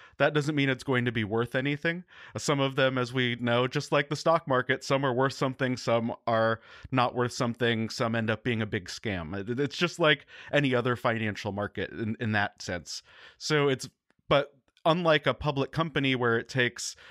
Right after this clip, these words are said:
you know, probably years of work or fundraising and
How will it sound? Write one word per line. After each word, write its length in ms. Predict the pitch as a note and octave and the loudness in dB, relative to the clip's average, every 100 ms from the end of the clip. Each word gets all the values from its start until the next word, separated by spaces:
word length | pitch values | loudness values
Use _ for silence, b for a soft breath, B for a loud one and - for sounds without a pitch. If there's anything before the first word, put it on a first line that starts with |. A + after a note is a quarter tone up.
| B B | B B
you 80 | - | -6
know, 40 | |
probably 520 | - C#3 B2+ B2 B2 A2 | -4 2 2 2 -2 -2
years 420 | B2 B2+ B2 A2 | 0 0 0 -2
of 160 | F#2+ | -2
work 340 | B2+ C3 C3 - | 0 0 -2 -6
or 180 | G2 E2 _ | -6 -8 _
fundraising 840 | D3+ C#3 C3 A#2+ A#2 A#2+ A#2+ A2+ A2 | 0 2 2 2 2 2 2 0 -2
and 160 | F#2+ | -4